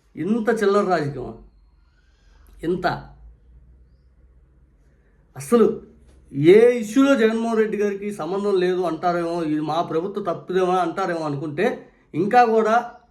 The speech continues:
జగన్మోహన్ రెడ్డి గారు భజనే అనేసారు. ఇంక ఇంకేది, ఇంక ఇది, ఇది, ఇది కాదు. నిద్ర లేచిన దగ్గర నుంచి మీకు ప్రజలకు మంచి చేయాలన్న ఆలోచన కంటే కూడా జగన్మోహన్ రెడ్డి గారిని,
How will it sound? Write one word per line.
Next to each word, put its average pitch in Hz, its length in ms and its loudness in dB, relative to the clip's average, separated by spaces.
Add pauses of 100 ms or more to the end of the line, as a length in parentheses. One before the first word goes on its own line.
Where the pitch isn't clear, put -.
(220)
జగన్మోహన్ 139 680 -2
రెడ్డి 127 220 -6
గారు 139 160 -4
భజనే 120 500 -6
అనేసారు. 226 420 4
ఇంక 113 180 -4
ఇంకేది, 151 840 4
ఇంక 165 220 -4
ఇది, 190 280 -2
ఇది, 208 320 -2
ఇది 208 180 2
కాదు. 190 160 2
నిద్ర 156 320 -4
లేచిన 185 340 -2
దగ్గర 175 280 -4
నుంచి 208 400 -4 (500)
మీకు 220 240 0
ప్రజలకు 208 460 0
మంచి 196 360 0
చేయాలన్న 208 340 2
ఆలోచన 185 380 -2
కంటే 180 260 -6
కూడా 180 300 -6
జగన్మోహన్ 170 460 -4
రెడ్డి 156 180 -8
గారిని, 151 380 -6